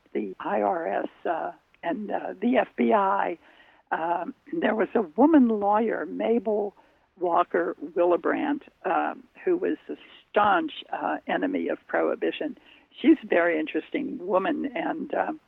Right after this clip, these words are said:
she's been written about in, uh, a number of books about, uh, women lawyers in the nineteen twenties. Um, and she was determined that, um,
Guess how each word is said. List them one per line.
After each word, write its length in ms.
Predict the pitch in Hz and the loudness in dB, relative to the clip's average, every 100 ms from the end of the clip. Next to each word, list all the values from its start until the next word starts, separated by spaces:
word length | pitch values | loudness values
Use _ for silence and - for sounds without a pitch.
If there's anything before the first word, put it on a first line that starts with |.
| - - _ | -20 -20 _
she's 280 | - - - | -4 -4 -2
been 220 | 240 208 | -4 -2
written 240 | 185 233 - | 0 0 -2
about 400 | - 170 - - | -2 0 -2 -6
in, 280 | 180 180 180 | -8 -8 -10
uh, 240 | 175 - - | -8 -10 -10
a 80 | 151 | -6
number 360 | 185 208 226 | -4 -2 0
of 140 | 180 - _ | -2 -4 _
books 240 | 165 - - | -4 -4 -8
about, 340 | 165 156 160 - | -8 -6 -6 -4
uh, 180 | 160 165 | -6 -4
women 340 | 165 175 185 | -2 -2 -2
lawyers 440 | 170 175 208 151 156 | -4 -4 -2 -2 -2
in 160 | 165 330 | -4 -4
the 80 | 156 | -2
nineteen 500 | 147 151 160 151 175 | -2 -2 -4 -8 -8
twenties. 460 | - 160 151 143 - _ - _ _ - | -6 -2 0 -2 -6 _ -20 _ _ -10
Um, 420 | 156 - 190 - _ _ _ _ _ _ _ - | -8 -8 -10 -18 _ _ _ _ _ _ _ -4
and 200 | - 120 - | -2 2 4
she 100 | 240 | 4
was 200 | 285 233 - - | 2 0 -2 -8
determined 640 | 202 - 233 359 - - 156 156 | -8 0 0 2 0 -2 -4 0
that, 220 | - - - | 0 0 0
um, 300 | 147 147 151 | 2 2 0